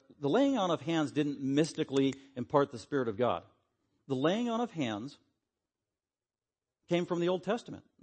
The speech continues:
Ordination is what it's called. It's just, it's a public testimony that we affirm you, you are part of us. You have our blessing. They laid hands on Paul when they sent him off on his missionary journey. They laid hands on elders,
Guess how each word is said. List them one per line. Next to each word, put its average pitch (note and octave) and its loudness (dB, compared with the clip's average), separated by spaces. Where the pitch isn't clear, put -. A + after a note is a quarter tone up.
Ordination D#3+ -2
is G2+ -10
what G2+ -4
it's F#2+ -18
called. G2 -8
It's A#3+ -4
just, B3 -4
it's D#3+ -2
a - -20
public A3 2
testimony F#3 0
that C#3+ 0
we E3 4
affirm F3+ 2
you, F3 4
you D#3+ 2
are D3 6
part C#3+ 4
of A2+ 0
us. F#2+ -2
You C#3 -2
have C#3 6
our B2+ 4
blessing. G#2+ 0
They D3+ 4
laid E3 6
hands F3 -2
on E3 -2
Paul E3+ 4
when E3 0
they C#3+ 0
sent E3+ -2
him D#3+ 0
off D#3+ 0
on D#3 -2
his C3+ -6
missionary C#3+ -4
journey. A#2 -8
They C3 -4
laid D#3+ 4
hands F3 -6
on D3+ -2
elders, F3 0